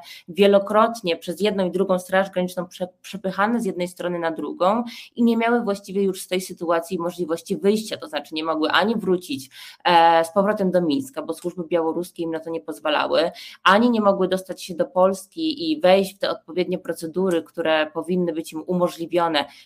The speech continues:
bo polskie służby graniczne odsyłały ich z powrotem do Białorusi i w rezultacie znajdują się w sytuacji, gdzie nie mają możliwości pokierowania własnym losem i wyboru miejsca, w którym mogłyby i chciałyby tą granicę przekroczyć. To jest pierwsza rzecz.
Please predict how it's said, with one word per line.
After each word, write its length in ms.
bo 200
polskie 360
służby 320
graniczne 500
odsyłały 460
ich 80
z 40
powrotem 360
do 100
Białorusi 760
i 160
w 40
rezultacie 600
znajdują 500
się 480
w 320
sytuacji, 540
gdzie 160
nie 100
mają 240
możliwości 580
pokierowania 720
własnym 400
losem 440
i 120
wyboru 400
miejsca, 380
w 100
którym 220
mogłyby 460
i 100
chciałyby 440
tą 180
granicę 380
przekroczyć. 640
To 80
jest 160
pierwsza 380
rzecz. 220